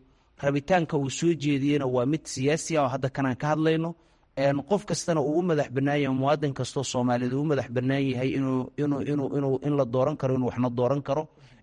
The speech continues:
inuu xisbi siyaasadeedna ka mid noqon karo. Een, taas marka markii la yiraahdo, laba xisbi keliya la yiraahdo,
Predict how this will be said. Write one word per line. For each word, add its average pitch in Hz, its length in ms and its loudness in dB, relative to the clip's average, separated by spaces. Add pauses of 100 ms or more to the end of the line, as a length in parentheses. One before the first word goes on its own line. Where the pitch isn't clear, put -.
inuu 156 300 0
xisbi 170 440 -2
siyaasadeedna 135 640 0
ka 143 120 -2
mid 131 160 2
noqon 123 360 -2
karo. 131 260 -2 (560)
Een, 135 320 2 (160)
taas 151 240 4
marka 175 300 0
markii 165 300 -2
la 147 120 2
yiraahdo, 127 380 0
laba 143 200 0
xisbi 135 360 -4
keliya 139 340 0
la 117 80 0
yiraahdo, 101 420 0